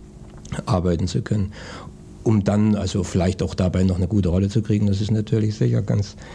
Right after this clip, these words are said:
ganz angenehm. Aber nun ja, da haben sie mir immer, äh, äh, äh,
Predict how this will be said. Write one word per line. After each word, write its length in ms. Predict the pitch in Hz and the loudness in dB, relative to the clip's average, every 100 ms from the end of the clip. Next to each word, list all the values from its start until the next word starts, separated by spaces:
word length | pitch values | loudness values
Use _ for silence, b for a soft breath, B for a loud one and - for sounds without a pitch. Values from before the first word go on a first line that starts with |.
| B B | B B
ganz 200 | 107 98 | 0 2
angenehm. 340 | 104 98 90 80 B B B B B B B B - - - - - - | 4 4 4 0 B B B B B B B B -10 -10 -10 -16 -14 -6
Aber 200 | - 139 | 0 2
nun 140 | 156 180 | 4 4
ja, 120 | 180 | 2
da 140 | 160 | 2
haben 160 | 151 165 | 2 4
sie 100 | 147 | 2
mir 160 | 151 - | 2 2
immer, 320 | 131 120 - | 2 2 2
äh, 200 | 101 92 | 2 2
äh, 580 | 87 95 90 98 90 | 2 0 0 0 2
äh, 40 | 85 | 0